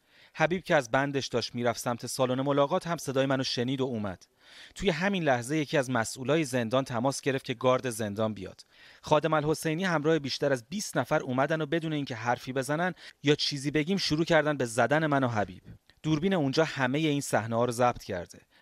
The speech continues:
من رو خیلی زدن. به قصد کشتن می‌زدن. حبیب رو خیلی بیشتر از من زدن.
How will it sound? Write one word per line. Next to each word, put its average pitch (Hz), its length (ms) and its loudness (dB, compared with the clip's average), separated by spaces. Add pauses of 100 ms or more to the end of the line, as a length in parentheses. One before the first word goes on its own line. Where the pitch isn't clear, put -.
من 151 160 2
رو 175 80 -2
خیلی 156 380 2
زدن. 90 360 -10 (260)
به 139 80 0
قصد 151 320 0
کشتن 143 440 0
می‌زدن. 92 420 -10 (420)
حبیب 156 300 0
رو 185 80 0
خیلی 160 220 -4
بیشتر 156 360 2
از 104 140 -4
من 95 120 -6
زدن. 92 320 -10